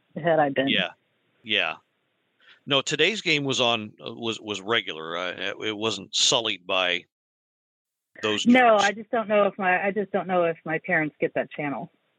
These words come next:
Speaker 2: Oh, right, right, right, right. Okay. Yeah. Yeah. No, no, it would have been on, on regular seven. Um, this
Speaker 1: Okay.
Speaker 2: one was, so, um,
Speaker 1: Yeah.
Speaker 2: but yeah, this one,
Speaker 1: So
Speaker 2: uh,
Speaker 1: A B C
Speaker 2: Strome
Speaker 1: is in Virginia.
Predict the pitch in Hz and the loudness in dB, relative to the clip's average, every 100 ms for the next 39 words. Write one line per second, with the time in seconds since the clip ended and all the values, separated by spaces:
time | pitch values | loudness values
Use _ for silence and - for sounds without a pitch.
0 | - - 127 117 104 113 98 101 92 82 | -18 -2 0 2 2 2 2 -2 -4 -4
1 | 85 - 80 - 98 98 80 78 _ _ | -6 -6 -8 -6 -6 -4 -6 -8 _ _
2 | 101 92 82 - - - _ _ _ 101 | -2 -2 -2 -10 -20 -20 _ _ _ -4
3 | 90 104 107 98 113 113 110 123 151 165 | -2 -2 -2 -2 -2 0 2 2 2 0
4 | 139 135 120 113 - 110 101 110 101 98 | 2 2 2 0 -2 -2 0 0 0 -4
5 | 87 - 110 90 78 82 _ _ - _ | -2 2 2 0 -6 -14 _ _ -20 _
6 | 101 95 85 87 - - 113 110 85 80 | -2 0 0 -2 -8 -2 0 0 -2 -6
7 | 78 82 - - - - - - _ - | -4 -4 -2 0 0 0 -4 -8 _ -20
8 | - - - _ - 127 131 131 127 117 | -18 -18 -20 _ 0 2 4 2 0 -4
9 | - - _ _ _ _ _ 147 151 170 | -8 -20 _ _ _ _ _ 2 2 4
10 | 175 143 160 196 - 254 254 240 196 180 | 6 6 4 2 4 4 4 4 6 6
11 | 175 156 196 208 220 220 131 131 123 131 | 4 0 4 4 4 0 -8 -12 -12 -12
12 | 131 139 | -14 -16